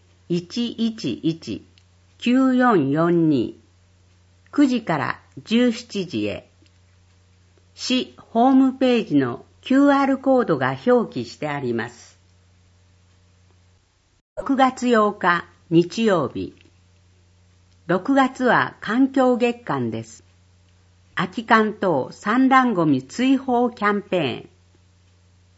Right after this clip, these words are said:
市民一人一人が環境美化に自主的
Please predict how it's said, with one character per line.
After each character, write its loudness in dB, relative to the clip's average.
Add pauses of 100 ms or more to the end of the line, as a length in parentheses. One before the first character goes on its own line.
(300)
市 2
民 6
一 0
人 4
一 0
人 2
が -2 (280)
環 0
境 2
美 0
化 2
に 2
自 -6
主 -12
的 -4